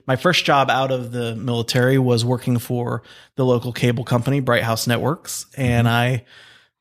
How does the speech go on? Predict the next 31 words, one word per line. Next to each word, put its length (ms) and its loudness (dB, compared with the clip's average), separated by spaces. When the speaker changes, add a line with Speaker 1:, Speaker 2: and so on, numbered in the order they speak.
Speaker 1:
basically 680 2
shoot, 120 0
troubleshot 800 0
problems 520 2
with 320 -2
cable 240 0
television, 800 -2
uh, 280 2
V 240 2
O 60 6
I 140 4
P 380 0
phone 340 2
systems, 760 0
and, 480 -6
uh, 260 -8
internet. 400 0
So 160 0
all 100 6
the 60 2
way 140 2
from 200 -4
the 60 -4
hard 220 2
line 200 4
up 140 -2
on 80 0
the 60 -4
pole 380 0
or 220 0
underground 640 0